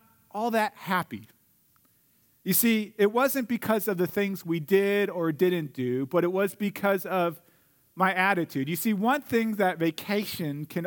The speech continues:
often do is it can be a mirror reflecting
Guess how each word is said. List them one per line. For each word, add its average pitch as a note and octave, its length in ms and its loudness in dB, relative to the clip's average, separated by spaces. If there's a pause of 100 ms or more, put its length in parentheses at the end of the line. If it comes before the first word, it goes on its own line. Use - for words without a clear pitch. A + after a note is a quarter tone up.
(100)
often G3+ 480 2
do C3+ 460 0 (840)
is F3 120 4
it G#3 120 2
can G#3 100 0
be G#3 160 2
a F#3+ 80 2
mirror G3 460 2
reflecting E3 1040 0